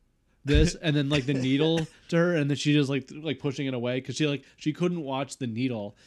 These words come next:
Speaker 1: being put into his neck, but she was just, like, sitting there for the Allie kill, just like, <laughs> Huh.
Speaker 2: You don't even see the, the penetration of the syringe in the
Speaker 1: Yeah, I
Speaker 2: neck.
Speaker 1: know, but she can't, like, for
Speaker 2: Oh,
Speaker 1: whatever
Speaker 2: she
Speaker 1: reason,
Speaker 2: doesn't
Speaker 1: she can't, like, just in case there's a needle that goes into the skin, she, like,
Speaker 2: Ah.
Speaker 1: can't do it.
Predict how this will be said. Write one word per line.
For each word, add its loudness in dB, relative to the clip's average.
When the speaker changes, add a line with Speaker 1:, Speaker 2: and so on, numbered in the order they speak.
Speaker 1:
being -2
put -6
into -6
his -6
neck, -8
but -8
she -6
was -6
just, -10
like, -6
sitting -4
there -4
for -6
the -6
Allie -4
kill, -8
just -10
like, -10
<laughs> -4
Huh. -4
Speaker 2:
You 0
don't -4
even -6
see -2
the, -6
the -10
penetration -6
of -6
the -6
syringe -6
in -8
the -4
Speaker 1:
Yeah, -2
I -6
Speaker 2:
neck. -6
Speaker 1:
know, -6
but -14
she -12
can't, -10
like, -10
for -16
Speaker 2:
Oh, -2
Speaker 1:
whatever 0
Speaker 2:
she 0
Speaker 1:
reason, -4
Speaker 2:
doesn't -4
Speaker 1:
she -12
can't, -8
like, -4
just -6
in -8
case -4
there's 0
a -2
needle -2
that -6
goes -2
into -6
the -10
skin, -4
she, -6
like, -6
Speaker 2:
Ah. -8
Speaker 1:
can't -8
do -8
it. -12